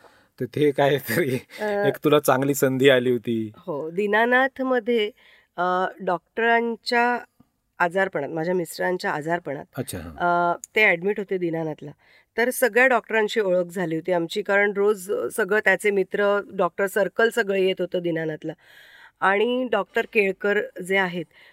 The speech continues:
Speaker 2: त्यांनीच, अ, मला, अं, नंतर विचारलं की, "एक आयव्हीएफ सेंटर आपण सुरू करतोय, तर तू येशील का, ॲम्ब्रोलॉजिस्ट म्हणून एक पोस्ट आहे."
Speaker 1: केळकर म्हणजे डॉक्टर
Speaker 2: अ,
Speaker 1: धनंजय?
Speaker 2: हा, धनंजय केळकर.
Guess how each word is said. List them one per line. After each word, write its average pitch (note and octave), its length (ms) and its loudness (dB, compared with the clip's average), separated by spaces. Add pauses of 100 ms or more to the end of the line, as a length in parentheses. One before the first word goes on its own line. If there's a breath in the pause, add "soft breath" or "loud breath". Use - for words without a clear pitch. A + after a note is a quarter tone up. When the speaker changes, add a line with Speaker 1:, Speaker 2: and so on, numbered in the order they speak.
(160 soft breath)
Speaker 2:
त्यांनीच, A#3 640 -2
अ, A3 240 2
मला, F#3 400 2 (340)
अं, F3 560 -8
नंतर F#3 340 0
विचारलं F3 520 -2 (400 soft breath)
की, G3+ 440 -2
"एक G#3 180 0
आयव्हीएफ G3+ 420 2
सेंटर G3 340 -2
आपण F#3+ 240 0
सुरू F#3+ 260 -2
करतोय, F3 380 -2 (100)
तर G3 140 -2 (120)
तू A#3 80 -4
येशील A3 420 2
का, G3 60 2
ॲम्ब्रोलॉजिस्ट D#3 640 -2
म्हणून E3+ 360 0
एक F3+ 200 -6
पोस्ट A3 300 0
आहे." C3+ 160 -6 (160)
Speaker 1:
केळकर C3+ 380 0
म्हणजे C#3 320 -2
डॉक्टर A#2 300 -4
Speaker 2:
अ, - 80 2
Speaker 1:
धनंजय? C#3 360 4 (100)
Speaker 2:
हा, G#3+ 160 0
धनंजय E3+ 480 0
केळकर. D#3+ 320 -4